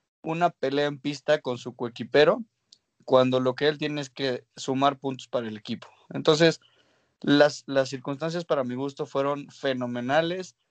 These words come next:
le ganó a su propio coequipero sin tener que pelear con él, eh, no sé, todo increíble, ¿no? Ahora, de todo esto, yo quiero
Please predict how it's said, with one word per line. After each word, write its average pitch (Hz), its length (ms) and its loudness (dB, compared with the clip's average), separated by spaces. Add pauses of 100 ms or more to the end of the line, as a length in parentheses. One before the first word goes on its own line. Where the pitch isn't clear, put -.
(280)
le 151 180 2
ganó 143 300 0
a 170 60 0
su 165 340 -6 (160)
propio 151 380 0
coequipero 127 680 -4
sin 123 220 -10
tener 131 320 -4
que 220 100 -8
pelear 135 380 0
con 120 260 -2
él, 180 380 0 (480)
eh, 131 380 -4
no 156 120 6
sé, 123 180 -2
todo 156 220 2
increíble, 123 520 -6
¿no? 151 200 -6 (840)
Ahora, 135 420 0 (520)
de 147 180 -6
todo 180 460 -4
esto, 143 500 -8 (460)
yo 156 200 -2
quiero 196 460 4